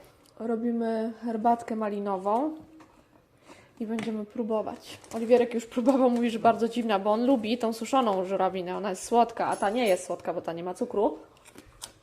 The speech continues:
Mm. Ej, fajna. Mm, bardzo dobra!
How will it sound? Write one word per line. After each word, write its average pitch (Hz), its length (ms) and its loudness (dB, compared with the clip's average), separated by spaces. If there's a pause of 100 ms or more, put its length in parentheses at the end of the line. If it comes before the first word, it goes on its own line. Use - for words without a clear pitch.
(1700)
Mm. 220 680 2 (1120)
Ej, 220 180 6
fajna. 240 840 4 (1500)
Mm, 220 400 -2
bardzo 233 340 4
dobra! 277 680 8